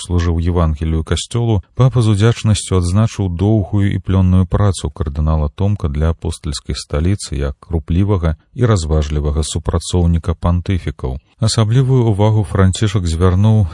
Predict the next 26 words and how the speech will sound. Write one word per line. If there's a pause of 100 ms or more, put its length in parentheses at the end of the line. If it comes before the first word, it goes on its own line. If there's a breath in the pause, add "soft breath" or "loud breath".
на
малітоўны
дух
памерлага,
які
кожны
вечар
маліўся
на
ружанцы (240 loud breath)
на
плошчы
Святога
Пятра,
даючы
пілігрымам
і
турыстам (240 soft breath)
прыгожае
і
публічнае
сведчанне
любові
да
Найсвяцейшай
Панны.